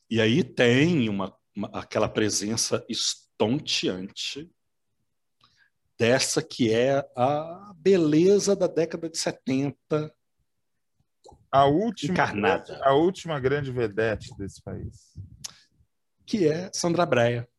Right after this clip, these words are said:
Speaker 2: Sandra Breia, exatamente.
Speaker 1: Sandra Breia. A beleza toda encarnada da década de setenta na Sandra Breia, assim, linda, linda, linda, né?
Speaker 2: Essa
Speaker 1: Que é
Speaker 2: novela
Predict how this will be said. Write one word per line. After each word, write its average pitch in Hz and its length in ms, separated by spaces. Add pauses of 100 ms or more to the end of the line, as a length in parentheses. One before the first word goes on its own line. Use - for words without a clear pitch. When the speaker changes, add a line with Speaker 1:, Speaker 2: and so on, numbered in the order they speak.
(180)
Speaker 2:
Sandra 117 280
Breia, 98 500
exatamente. 104 720 (320)
Speaker 1:
Sandra 151 460
Breia. 110 380
A 127 80
beleza 143 760 (160)
toda 160 300
encarnada 113 500
da 101 120
década 101 340
de - 80
setenta 123 640 (840)
na 123 140
Sandra 127 360
Breia, 95 400
assim, - 260
linda, 113 680
linda, 113 460
linda, 127 460 (200)
né? 117 240 (360)
Speaker 2:
Essa 156 140
Speaker 1:
Que - 40
é 202 60
Speaker 2:
novela 170 420